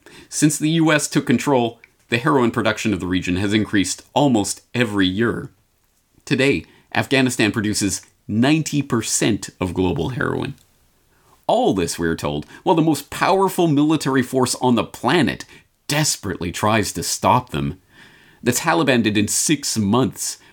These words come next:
what the U S Army has been unable to do in eighteen years. They say it, and they expect us to believe it. It is nonsense.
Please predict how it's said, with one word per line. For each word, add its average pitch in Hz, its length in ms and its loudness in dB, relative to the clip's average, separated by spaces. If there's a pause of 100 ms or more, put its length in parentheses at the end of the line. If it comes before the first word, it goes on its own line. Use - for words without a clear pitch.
what 117 160 0
the 120 60 0
U 120 140 4
S 113 120 0
Army 101 220 2
has 101 120 0
been 101 300 0
unable 117 540 2
to 104 140 -2
do 98 300 0
in 87 140 0
eighteen 113 840 -2
years. 98 760 -2 (680)
They 131 200 2
say 165 300 2
it, 80 260 -2 (360)
and 123 120 4
they 113 100 4
expect - 640 0
us 120 160 -4
to - 80 -4
believe 98 380 0
it. - 180 -8 (420)
It 135 160 4
is 101 160 2
nonsense. 98 1040 2